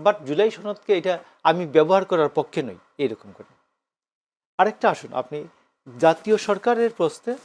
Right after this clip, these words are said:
এবং, আহ, এই আয়কর আইন আর গণতন্ত্রের বিরোধী দল, তো আমার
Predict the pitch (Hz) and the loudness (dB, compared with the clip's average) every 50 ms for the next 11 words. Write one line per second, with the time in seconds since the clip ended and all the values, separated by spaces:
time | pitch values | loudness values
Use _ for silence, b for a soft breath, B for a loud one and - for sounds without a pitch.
0 | _ - 147 143 139 151 147 147 147 - _ _ _ _ _ _ _ _ - - | _ -2 0 2 2 2 0 -2 -8 -16 _ _ _ _ _ _ _ _ -18 -10
1 | - 156 143 139 139 139 139 143 147 147 - - _ _ _ _ _ _ - 135 | -4 -2 0 2 4 4 4 2 2 0 -4 -8 _ _ _ _ _ _ 2 4
2 | 147 156 160 160 170 170 165 156 156 170 208 254 277 277 - - 143 131 120 117 | 4 4 2 2 0 0 2 4 4 4 2 2 -2 -8 -2 0 2 2 2 2
3 | 127 135 139 127 139 143 127 123 135 123 110 117 113 113 110 123 104 101 98 95 | 0 -2 -4 -4 -8 -10 -6 -6 -6 -4 -4 -4 -6 -6 -6 -8 -8 -8 -10 -12
4 | - _ _ _ _ _ - 196 185 - - - 156 160 180 202 214 | -14 _ _ _ _ _ -2 0 0 0 2 4 4 4 4 4 2